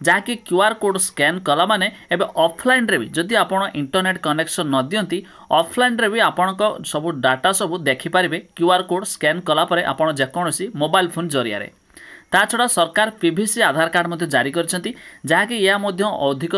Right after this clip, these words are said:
ସୁରକ୍ଷିତ, ଯେଉଁଟାକି କ୍ୟୁ ଆର୍ କୋଡ୍ ପାଇଁ। ଯଦି ଆପଣ ଯେକୌଣସି କାମରେ ନିଜର ଆଧାର କାର୍ଡ ବ୍ୟବହାର କରୁଥିବେ, ପ୍ଲାଷ୍ଟିକ୍ ବାଲା ଆଧାର କାର୍ଡ, ଯାହା ଜରିଆରେ ଆପଣ ସେ ପ୍ଲାଷ୍ଟିକ୍ ଆଧାର କାର୍ଡରେ ଥିବା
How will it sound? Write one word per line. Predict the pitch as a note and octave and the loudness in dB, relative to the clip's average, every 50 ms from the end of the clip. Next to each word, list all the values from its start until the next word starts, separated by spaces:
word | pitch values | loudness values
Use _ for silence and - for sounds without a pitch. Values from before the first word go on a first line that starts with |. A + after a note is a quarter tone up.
| F#3 | -2
ସୁରକ୍ଷିତ, | F#3 - D3 C#3 D#3+ E3 - - - F3+ G3 G3 - | -2 -4 -2 -2 -2 -2 -2 -2 -2 -2 -4 -4 -4
ଯେଉଁଟାକି | C3+ C#3 D#3 D#3+ F3 G3 G#3 - _ | -2 -2 0 0 -2 -4 -6 -12 _
କ୍ୟୁ | - F#3 G#3 | -2 2 4
ଆର୍ | G3+ F#3+ F#3+ | 4 4 2
କୋଡ୍ | F#3 E3 C#3 A#2 | 0 -2 -2 0
ପାଇଁ। | B2+ A2+ G#2 - - - - _ _ - | -2 -4 -4 -8 -16 -20 -20 _ _ -4
ଯଦି | E3+ F#3+ F#3+ A#3 | -2 0 2 2
ଆପଣ | G#3 E3+ - - F#3 G3+ G#3+ | 2 2 2 0 -2 -2 -2
ଯେକୌଣସି | F3 D#3+ D3 - - F3 F3 F3+ - F3 | -2 -4 -4 -2 -2 -4 -4 -4 -6 -2
କାମରେ | - C#3 B2 D3 E3+ D#3+ D#3 F3 - - - - - - - - | 0 0 0 2 0 -2 -2 -4 -6 -10 -20 -20 -20 -20 -10 -6
ନିଜର | C3+ D3+ D3+ F#3+ G#3+ A#3 - - | -4 -2 0 2 0 0 0 0
ଆଧାର | C#3+ C#3+ C3+ C#3+ E3+ F#3 | 0 0 2 2 0 0
କାର୍ଡ | F3+ F#3+ F#3+ F#3+ F3+ | 2 0 0 0 0
ବ୍ୟବହାର | E3 C#3 C3 C3 D3+ D#3+ E3 | 0 0 0 2 0 0 0
କରୁଥିବେ, | E3+ E3 C#3 C3+ C#3+ C#3 - D#3+ E3+ | 0 -2 -4 -4 -4 -4 -4 -2 -2
ପ୍ଲାଷ୍ଟିକ୍ | E3+ E3+ C3+ B2+ - - - - F#3 G3+ | -2 0 0 0 0 -2 -8 -8 -2 0
ବାଲା | G3+ F#3 F#3 E3+ | 2 4 4 2
ଆଧାର | C#3 C3+ E3+ D#3+ | 2 2 -2 -2
କାର୍ଡ, | D3+ D3+ C#3 D3+ - - - - _ _ B2+ | 0 0 0 0 0 -6 -18 -20 _ _ -2
ଯାହା | C3 D#3+ F3 G#3 | 0 2 2 2
ଜରିଆରେ | G3+ F3+ F3+ F3+ F#3 F#3+ G3 | 2 0 0 0 2 2 2
ଆପଣ | F3 C#3+ - - E3+ F3 | 2 2 2 0 -2 -2
ସେ | F3 - C3 | -2 -4 -6
ପ୍ଲାଷ୍ଟିକ୍ | - - C#3 B2+ B2 - - - F3 E3 | -6 0 0 0 0 0 -6 -6 -2 0
ଆଧାର | D#3+ C3+ B2 D3+ D3+ D#3+ | 0 0 0 0 -2 0
କାର୍ଡରେ | D#3+ E3+ D#3+ C#3+ E3 E3 - | 0 0 0 0 -2 -8 -4
ଥିବା | D#3 D#3 | -2 -2